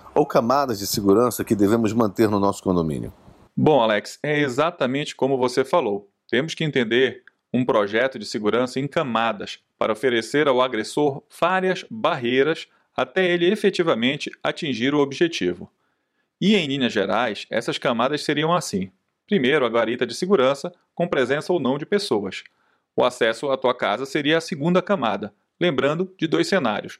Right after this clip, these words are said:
Speaker 2: quando você estiver em casa e quando não tem ninguém em casa.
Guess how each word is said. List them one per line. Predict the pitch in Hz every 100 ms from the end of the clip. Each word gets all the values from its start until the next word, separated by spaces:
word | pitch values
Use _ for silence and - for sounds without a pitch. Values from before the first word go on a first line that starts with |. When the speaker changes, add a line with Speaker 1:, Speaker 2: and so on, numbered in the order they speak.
| _ _ -
Speaker 2:
quando | 139 131 123
você | 117 -
estiver | 110 131 120 120
em | 170
casa | 196 160 156 185 214 - _
e | 185
quando | 190 185 196
não | 214 208
tem | 202
ninguém | 220 214 170 208
em | 135
casa. | 92 82 85